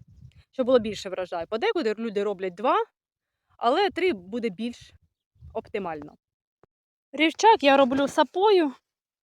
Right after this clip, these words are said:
Зараз, як би вам показати, бо я без штативу. Отак от беру і висапую. У мене тут проорано трактором.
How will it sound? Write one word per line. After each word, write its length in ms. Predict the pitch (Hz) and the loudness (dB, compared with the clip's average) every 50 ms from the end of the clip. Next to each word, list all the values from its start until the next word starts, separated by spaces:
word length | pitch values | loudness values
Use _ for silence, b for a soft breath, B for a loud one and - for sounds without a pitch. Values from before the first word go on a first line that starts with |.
| _ _ _ _ _ _ _ | _ _ _ _ _ _ _
Зараз, 400 | 233 240 247 233 226 202 - - 214 | -2 2 2 2 2 0 -2 -10 -6
як 220 | 233 220 214 202 | -2 -2 -2 0
би 100 | 196 214 | 0 0
вам 160 | 220 214 208 | 0 0 0
показати, 520 | - 233 - 247 247 269 339 370 - - 233 | 0 0 0 2 4 6 4 4 4 2 -2
бо 120 | 190 226 | 0 0
я 100 | 220 214 | 0 0
без 260 | 180 214 214 - - | -2 -4 -6 -4 -4
штативу. 560 | - - - 220 - 339 370 370 320 320 247 226 _ _ _ _ _ _ _ _ _ _ _ _ _ _ _ _ _ | -8 -4 -6 -6 -2 -2 -2 0 0 -2 -4 -6 _ _ _ _ _ _ _ _ _ _ _ _ _ _ _ _ _
Отак 300 | - - - 440 403 - | -10 -2 2 2 2 2
от 80 | 302 262 | 2 0
беру 320 | 240 294 330 359 370 392 359 - - | 2 2 4 4 4 2 0 -2 -6
і 80 | 254 | -2
висапую. 600 | 240 254 - - 294 277 294 - 254 233 220 202 180 - - 262 | 0 0 0 4 4 2 2 2 0 -2 -2 -2 -4 -6 -2 0
У 20 | |
мене 180 | 262 254 226 196 | 0 0 0 -2
тут 240 | 226 - - - _ _ _ _ _ _ _ _ | -4 -8 -12 -16 _ _ _ _ _ _ _ _
проорано 520 | - 226 233 240 233 220 208 202 196 208 202 | -8 0 4 6 6 6 6 4 2 0 0
трактором. 540 | - 349 427 - - - 320 285 277 240 | 2 2 2 2 2 0 0 2 2 0